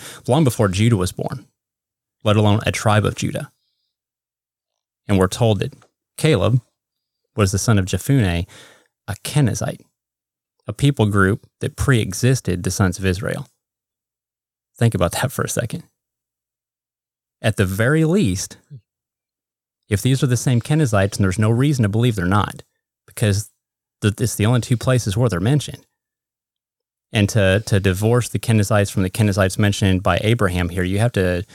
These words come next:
you have to do some interesting twisting. I believe that at the, at the very least here, Jephunneh was a Gentile. His father, Jephunneh,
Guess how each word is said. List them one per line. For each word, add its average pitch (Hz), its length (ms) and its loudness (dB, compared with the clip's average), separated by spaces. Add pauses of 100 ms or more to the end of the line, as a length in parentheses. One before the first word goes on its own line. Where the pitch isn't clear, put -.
(460)
you 117 100 -2
have 120 80 0
to 117 80 -4
do 107 160 2
some 104 160 0
interesting 98 380 0
twisting. 104 480 -4 (680)
I 104 100 -2
believe 127 280 2
that 104 160 2
at 98 80 0
the, 98 160 -4
at 110 80 2
the 101 80 0
very 113 320 2
least 104 460 2
here, 95 180 2
Jephunneh 90 800 0 (320)
was 98 180 2
a 98 60 2
Gentile. - 640 -2 (1000)
His 101 160 -4
father, 101 480 2 (840)
Jephunneh, - 480 -2